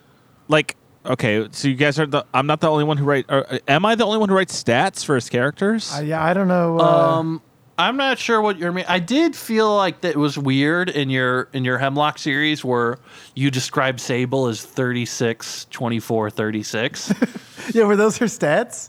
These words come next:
Speaker 1: I'm just trying to give an image, uh, a, a nice image of a sixteen-year-old schoolgirl who's the daughter of the owner of the town.
Speaker 3: Okay, so is that what you mean by stats? Or are we talking, like, H P?
Speaker 1: It could be any,
Speaker 3: <laughs>
Speaker 1: yeah, H P,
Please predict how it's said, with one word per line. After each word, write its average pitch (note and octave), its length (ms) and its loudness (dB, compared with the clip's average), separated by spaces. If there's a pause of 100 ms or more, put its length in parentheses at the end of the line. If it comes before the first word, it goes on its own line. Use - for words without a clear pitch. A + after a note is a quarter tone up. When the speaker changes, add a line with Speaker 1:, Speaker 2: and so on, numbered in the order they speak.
(120)
Speaker 1:
I'm D#3 100 4
just F#3 160 0
trying G#3 220 4
to A3 80 -2
give G#3 160 2
an F#3 140 -2 (100)
image, E3+ 600 0
uh, C3 360 4
a, C3+ 140 2 (120)
a C3+ 140 2
nice C#3+ 300 0
image C#3+ 520 0
of C3+ 180 2
a B2+ 100 2
sixteen-year-old B2+ 600 -2
schoolgirl A2+ 840 0 (640)
who's D3 260 2
the D3 100 2
daughter C#3+ 300 4
of C3 80 -2
the C#3 100 0
owner C3+ 280 2
of A#2+ 80 -2
the A#2 100 0
town. G2+ 440 -2 (1300)
Speaker 3:
Okay, A3 360 0
so A3+ 200 2
is F3 80 2
that A#3 160 4
what B3 180 -2
you A#3 80 0
mean A#3 160 2
by G#3+ 120 4
stats? G3 540 0
Or A#3+ 60 2
are G3 60 2
we F#3 140 0
talking, E3+ 500 0
like, C3+ 420 0 (180)
H C3+ 340 -4
P? G#2+ 640 -4
Speaker 1:
It B2 120 0
could C3 160 -2
be A#2 240 2
any, C#3 220 2
Speaker 3:
<laughs> F3 100 2
Speaker 1:
yeah, F#3 220 2
H C3 280 -6
P, C#3+ 420 0